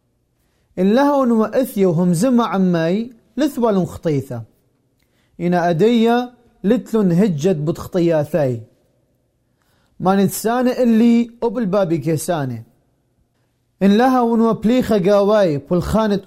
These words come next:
أبخا خينا لبليخيلي لهوي والون خطيثة. إن أدية غزيل الأن بلخانة وسنيل اللي وأب البابي. سنيل اللي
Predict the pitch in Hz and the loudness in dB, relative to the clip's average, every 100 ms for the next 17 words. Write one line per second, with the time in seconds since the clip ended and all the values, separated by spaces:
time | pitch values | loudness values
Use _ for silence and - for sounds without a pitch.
0 | - 226 - 208 185 - 208 214 185 180 | -4 -4 -2 -2 -2 -2 0 2 2 0
1 | 175 190 220 196 180 190 202 170 160 165 | 0 -2 0 0 -2 0 0 2 2 0
2 | 196 - _ _ _ _ - 185 240 226 | -2 -12 _ _ _ _ -4 0 2 2
3 | 208 208 196 196 196 190 196 - - 196 | 2 2 2 0 2 0 -2 -6 -8 -2
4 | 190 143 123 110 _ _ _ _ _ _ | -2 -2 -8 -12 _ _ _ _ _ _
5 | _ _ _ _ _ _ _ _ _ _ | _ _ _ _ _ _ _ _ _ _
6 | _ _ _ - 185 180 175 180 247 233 | _ _ _ -4 0 2 2 2 2 2
7 | 233 262 254 - 151 143 165 233 226 202 | 2 0 -4 -8 -6 -2 2 2 2 -2
8 | - 226 214 202 190 170 180 202 220 233 | -2 0 0 0 -2 -2 -2 0 2 2
9 | 254 254 - 170 - 175 214 214 185 - | 0 -4 -8 -8 -6 -4 -2 0 -2 -2
10 | 214 208 208 208 208 175 277 269 220 165 | 0 0 0 -2 -4 -2 -2 0 0 0
11 | 147 120 113 - _ _ _ _ _ _ | 0 -4 -8 -12 _ _ _ _ _ _
12 | _ _ _ _ _ _ _ _ _ _ | _ _ _ _ _ _ _ _ _ _
13 | _ _ _ _ _ _ _ _ - - | _ _ _ _ _ _ _ _ -14 -8
14 | 202 262 262 254 247 240 233 233 | -2 2 0 0 0 2 2 2